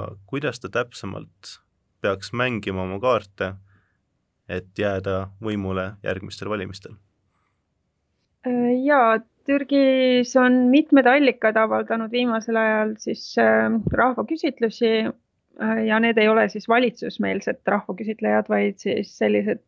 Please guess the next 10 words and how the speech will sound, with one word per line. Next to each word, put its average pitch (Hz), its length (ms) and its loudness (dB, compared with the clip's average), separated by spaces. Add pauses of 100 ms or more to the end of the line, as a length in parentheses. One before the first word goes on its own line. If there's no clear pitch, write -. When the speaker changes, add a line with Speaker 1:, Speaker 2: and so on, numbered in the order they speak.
(120)
Speaker 2:
äh, 202 320 2 (240)
kes 202 160 -6
pakuvad, 208 460 0 (180)
äh, 202 320 2
autonoomset, 208 640 0 (240)
äh, 196 140 2 (1000)
informatsiooni 233 840 2
ja 220 420 -2
need 226 240 -4
näitajad, 240 560 0